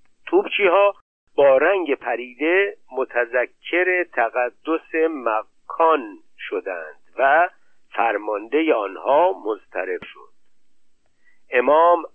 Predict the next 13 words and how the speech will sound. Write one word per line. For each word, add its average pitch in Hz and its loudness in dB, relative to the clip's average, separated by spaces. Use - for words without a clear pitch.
مانند 131 0
اجدادش 147 2
که 139 -4
تیر 165 -12
و 151 2
نیزه 135 -2
و 147 2
زهر 143 2
را 120 2
پذیرفتند، 120 -4
با 139 4
اینکه 160 -4
هفده 147 0